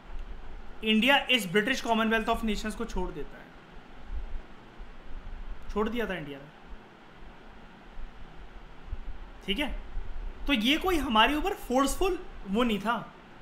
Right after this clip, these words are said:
Organization कि हमें इसको ज्वाइन करके रखना ही है। अच्छा, मुझे एक बात बताओ आप लोग, United Nations की membership India ने ज्वाइन कर ली थी जैसे ही वो form हुआ था। इनफैक्ट India खुद भी आज़ाद नहीं हुआ था मेरे ख्याल से, हाँ, फ़ोर्टी सिक्स के अंदर यूएन बना था, चौबीस अक्टूबर नाइनटीन फ़ोर्टी सिक्स को।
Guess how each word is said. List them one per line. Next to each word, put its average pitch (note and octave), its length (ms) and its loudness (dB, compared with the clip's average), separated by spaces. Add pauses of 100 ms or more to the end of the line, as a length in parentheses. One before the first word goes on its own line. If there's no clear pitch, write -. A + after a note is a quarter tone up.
(360)
Organization G3 560 2
कि G3+ 80 0
हमें G3+ 280 0
इसको G3 220 -4
ज्वाइन F#3+ 220 0
करके F#3+ 200 -2
रखना F3 260 -2
ही D#3 100 -2
है। A#2 120 -10 (640)
अच्छा, A#3 220 6
मुझे D4 220 4
एक D#4+ 100 2
बात B3 200 8
बताओ A3 320 6
आप F#3+ 180 4
लोग, G3+ 180 -2 (1700)
United B3 520 10
Nations C#4 360 2
की D#4+ 120 2
membership B3+ 540 4
India B3 260 4
ने D4 140 4
ज्वाइन A#3 300 4
कर B3 100 2
ली A3 160 2
थी C#4 120 2
जैसे A#3+ 300 2
ही B3+ 60 0
वो C#4 100 2
form A3 280 4
हुआ F3+ 200 0
था। D#3+ 200 -2
इनफैक्ट G#3 420 2
India A#3 220 2
खुद A3+ 220 -2
भी B3 100 0
आज़ाद A#3 360 2
नहीं A#3+ 160 0
हुआ A3 180 2
था G3 160 -2
मेरे A3+ 180 -2
ख्याल G#3 180 0
से, B3 100 -4
हाँ, A3+ 160 2
फ़ोर्टी G3+ 300 0
सिक्स A3+ 220 -6
के - 100 -4
अंदर A3 320 2
यूएन G#3+ 380 0
बना G3+ 200 2
था, G#3+ 100 -2
चौबीस G3 340 -2
अक्टूबर G#3 300 0
नाइनटीन G3 300 0
फ़ोर्टी F#3+ 240 0
सिक्स F3 220 -6
को। G#3+ 140 -6